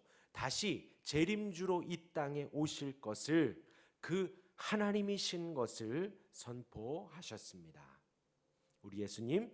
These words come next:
지금도 다스리십니다. 또 예수님이 이어서 그곳에 있는 사람들에게 얼굴에 침뱉음을 당하십니다. 주먹으로 치고 손바닥으로 맞습니다. "그리스도야, 선지자 노릇하라."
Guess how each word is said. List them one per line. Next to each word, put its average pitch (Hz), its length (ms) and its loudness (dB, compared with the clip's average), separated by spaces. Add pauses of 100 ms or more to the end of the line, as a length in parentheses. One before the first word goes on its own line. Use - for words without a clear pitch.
(200)
지금도 98 880 -8
다스리십니다. 90 1160 -8 (760)
또 165 380 8
예수님이 202 460 4
이어서 170 280 10
그곳에 165 360 4
있는 156 180 6
사람들에게 143 760 2
얼굴에 131 420 0
침뱉음을 165 800 -2
당하십니다. 110 840 -2 (380)
주먹으로 143 760 4
치고 151 560 0 (160)
손바닥으로 151 1080 -2
맞습니다. 95 1000 -2 (800)
"그리스도야, 131 720 0 (220)
선지자 180 600 2
노릇하라." 190 760 4